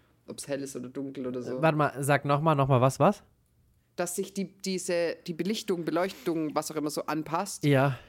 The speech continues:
Speaker 1: Je nachdem,
Speaker 2: Ja, ja.
Speaker 1: wie quasi deine Außenumgebung ist.
Speaker 2: Yes. Geil, oder?
Speaker 1: Das findet sie richtig gut. Ja,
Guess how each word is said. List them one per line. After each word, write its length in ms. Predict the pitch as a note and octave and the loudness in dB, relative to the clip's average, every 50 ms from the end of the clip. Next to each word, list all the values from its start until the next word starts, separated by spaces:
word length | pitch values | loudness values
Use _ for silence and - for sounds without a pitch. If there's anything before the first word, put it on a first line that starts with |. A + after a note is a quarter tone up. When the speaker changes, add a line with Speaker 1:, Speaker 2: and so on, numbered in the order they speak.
| - _ | -20 _
Speaker 1:
Je 140 | _ - F#3 | _ -2 -2
nachdem, 240 | F3 E3+ - - C#3+ | -2 -2 0 2 4
Speaker 2:
Ja, 80 | C3+ B2+ | 4 4
ja. 160 | A2+ G2 F2+ | 4 2 0
Speaker 1:
wie 160 | F3+ F3+ E3+ | -2 -2 -4
quasi 300 | - F3+ E3+ E3+ D#3+ E3 | -2 -2 -2 -2 -2 -2
deine 420 | D#3 E3 D#3+ D#3+ D3+ D3+ D3+ D3+ - - _ _ _ _ _ _ _ _ | -2 -2 -2 -2 -2 -4 -4 -6 -8 -10 _ _ _ _ _ _ _ _
Außenumgebung 800 | - E3 F3 E3+ - - D3 C3+ C3+ C3+ C3 B2+ B2+ B2+ B2 A#2+ B2 - - _ _ | -2 0 0 -2 -4 -6 -8 -6 -6 -6 -6 -6 -6 -8 -8 -10 -12 -18 -20 _ _
ist. 320 | - B2+ B2+ B2+ - - - - - - - - - | -8 -8 -6 -8 -12 -16 -18 -20 -20 -20 -20 -8 -4
Speaker 2:
Yes. 440 | A#2+ G#2 F#2+ - - - - - _ _ _ _ | -2 -2 0 -2 -4 -8 -12 -14 _ _ _ _
Geil, 220 | - D#3 D#3 A#2+ | 2 4 4 4
oder? 340 | F#2 F#2 G2+ A2 C#3 D#3+ - _ _ _ | 2 2 4 2 2 2 -2 _ _ _
Speaker 1:
Das 100 | - - | -14 -12
findet 220 | - D3+ D3+ C#3 - | -8 -8 -8 -8 -10
sie 80 | - D#3 | -12 -12
richtig 300 | - D#3+ - - - - | -14 -14 -14 -18 -16 -8
gut. 340 | - D#3 D3 C#3+ - - - _ _ _ | -6 -6 -6 -6 -8 -14 -20 _ _ _
Ja, 240 | G3 F#3+ E3+ B2 - | -6 -6 -6 -8 -10